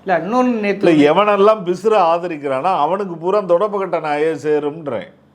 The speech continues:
Speaker 2: விஜயலட்சுமி வச்ச டைட்டில், ஒரு பெண் தானே அவங்களும்.
Speaker 1: ம்.
Speaker 2: தொடப்பக்கட்ட நாயேன்னு வச்சிருக்காங்க. அது நல்லா இருக்கு, பொருத்தமா இருக்கு.
Speaker 1: இல்ல, இதை தாண்டி நேத்து இன்னொன்னு பேசியிருக்காரு. "டேய்,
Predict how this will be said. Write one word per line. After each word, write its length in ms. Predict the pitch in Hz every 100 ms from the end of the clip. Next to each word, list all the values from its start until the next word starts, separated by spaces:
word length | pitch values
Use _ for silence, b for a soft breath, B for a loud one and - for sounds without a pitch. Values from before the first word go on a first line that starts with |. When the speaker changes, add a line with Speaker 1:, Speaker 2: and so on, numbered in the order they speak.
| _ _ _ b b -
Speaker 2:
விஜயலட்சுமி 520 | 151 208 220 185 180
வச்ச 260 | 175 143 165
டைட்டில், 440 | 156 156 147 147
ஒரு 100 | 143
பெண் 240 | 131 165 196
தானே 200 | 185 165
அவங்களும். 580 | 147 143 143 160 117 -
Speaker 1:
ம். 160 | 139 135 - - B B _
Speaker 2:
தொடப்பக்கட்ட 560 | 180 202 214 196 170 156
நாயேன்னு 460 | 147 147 170 185
வச்சிருக்காங்க. 440 | 143 143 131 131 143
அது 200 | 185 170
நல்லா 300 | 147 143 143
இருக்கு, 340 | 131 151 135
பொருத்தமா 320 | 123 247 127
இருக்கு. 300 | 107 90 98 - _ _ _ _ _
Speaker 1:
இல்ல, 160 | 208 196
இதை 100 | 170
தாண்டி 320 | 190 226 262
நேத்து 300 | 220 208 208
இன்னொன்னு 320 | 202 208 208
பேசியிருக்காரு. 640 | 196 196 190 180 185 190 170
"டேய், 500 | 214 226 190 131